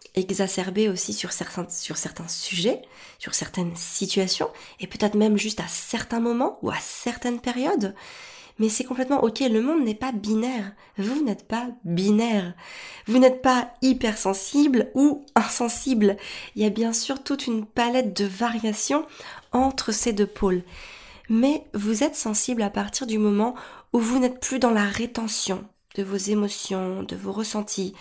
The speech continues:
de votre sensibilité. À partir du moment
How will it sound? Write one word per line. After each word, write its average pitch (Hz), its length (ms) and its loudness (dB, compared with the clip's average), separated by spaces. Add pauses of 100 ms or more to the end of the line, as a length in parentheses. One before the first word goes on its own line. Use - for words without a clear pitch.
(360)
de 185 60 -4
votre 202 280 -4
sensibilité. 202 960 -4 (460)
À 202 80 -2
partir 220 360 -2
du 240 120 0
moment 226 340 2